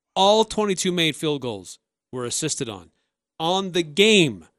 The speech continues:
thirty-four assists for thirty-eight field goals. If that doesn't scream team basketball, <laughs> nothing does. There was only four plays, only four made baskets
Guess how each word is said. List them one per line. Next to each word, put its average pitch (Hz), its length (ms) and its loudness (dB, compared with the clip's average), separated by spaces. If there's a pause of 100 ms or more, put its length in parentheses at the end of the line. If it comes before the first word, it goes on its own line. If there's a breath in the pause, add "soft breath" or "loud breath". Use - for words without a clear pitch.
(360)
thirty-four 185 720 -2
assists - 600 -4 (200)
for 117 100 -12
thirty-eight 160 880 -6 (160)
field 123 280 -10
goals. 95 440 -16 (420)
If 127 120 -12
that 180 180 2
doesn't 185 300 0
scream 151 540 -2 (300)
team 180 360 -2
basketball, 131 840 -4 (200)
<laughs> - 200 -8
nothing 208 360 -2
does. 123 460 -10 (300)
There 151 120 4
was 160 260 0 (240)
only 180 200 4
four 262 380 6
plays, 254 460 0 (100)
only 185 160 2
four 254 440 4
made 220 460 2
baskets 180 680 -2